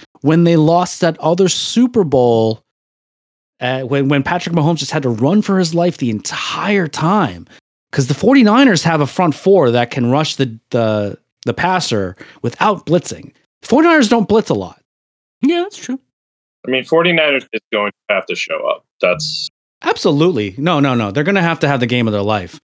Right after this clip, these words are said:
Speaker 3: I actually haven't watched much forty-niners ball as far as, you know, what's been happening in the playoffs. But I know McCaffrey,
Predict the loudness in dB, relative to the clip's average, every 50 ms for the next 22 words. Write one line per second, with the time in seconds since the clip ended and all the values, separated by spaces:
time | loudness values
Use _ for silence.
0 | _ -4 -2 0 0 0 0 0 0 0 0 -2 -2 -2 -2 -2 -4 -6 -4 -4
1 | -4 -4 -6 -6 -4 -2 -2 -2 -2 0 0 0 0 0 0 -2 -4 -4 -4 0
2 | 2 2 2 2 0 -2 _ _ _ _ _ _ -14 -8 -6 -4 -4 -4 -2 0
3 | 2 2 2 2 2 0 0 -2 -4 -4 -8 -10 -10 -10 -12 -14 _ _ _ -20
4 | -14 -8 -6 -4 -4 -4 -4 -4 -2 -2 -2 -4 -4 -6 -4 -2 -2 -2 -2 -2
5 | -2 -4 -4 -4 -2 0 0 2 2 2 2 0 -2 -6 -16 _ _ _ _ _
6 | _ 0 0 0 0 0 -2 0 0 0 0 -2 -2 -2 -2 0 0 0 0 -2
7 | -2 -2 -2 -2 -6 -8